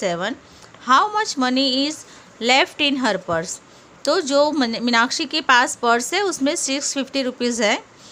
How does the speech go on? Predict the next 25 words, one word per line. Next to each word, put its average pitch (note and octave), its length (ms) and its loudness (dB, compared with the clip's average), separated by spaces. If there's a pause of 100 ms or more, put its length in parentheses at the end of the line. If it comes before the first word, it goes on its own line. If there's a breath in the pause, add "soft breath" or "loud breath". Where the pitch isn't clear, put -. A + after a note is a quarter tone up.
(240 loud breath)
उसमें F4+ 340 -2
से F4 160 -2
हमें, C4 540 -2
या A3+ 260 4
जो C#4 220 2
उसके C#4 480 0 (680 loud breath)
बैग B3+ 220 4
लिया C4+ 240 2
है, C#4 80 4
उसमें D4+ 300 -2
थ्री C#4+ 220 -2
सेवेंटी A#3 480 0
सेवन B3+ 400 0
खर्च A#3+ 340 0
हुए G3 200 2
हैं, F#3 100 2
तो A3+ 140 -4
कितना C4+ 380 0
बचा A3+ 340 0
है G#3+ 160 0
उसके G#3 220 -8
पास? A#3 400 0
तो C4+ 140 2
टू C#4 300 -2
सेवेंटी G3+ 540 -4